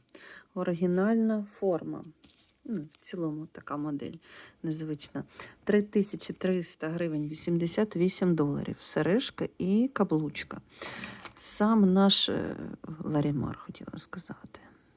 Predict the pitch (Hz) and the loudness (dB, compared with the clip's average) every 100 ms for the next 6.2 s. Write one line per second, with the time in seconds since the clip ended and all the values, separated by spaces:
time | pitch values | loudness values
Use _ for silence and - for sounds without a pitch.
0 | _ - 170 156 156 - 147 143 _ _ | _ -10 -6 -4 -4 -4 -4 -6 _ _
1 | - - - - - - 170 151 147 - | -20 -18 -18 -18 -20 -8 -4 -2 -4 -6
2 | 156 139 139 - - - 165 170 165 170 | -6 -6 -8 -14 -14 -10 -8 -6 -4 -4
3 | 160 151 147 165 - 196 - 185 - 190 | -2 0 0 2 2 2 2 0 0 -4
4 | - 190 226 220 - - - 147 147 190 | -4 0 2 0 -4 -8 -4 -4 -2 0
5 | 190 190 165 - 165 160 160 160 160 175 | 4 4 4 0 -2 2 2 4 2 2
6 | 196 269 | 2 2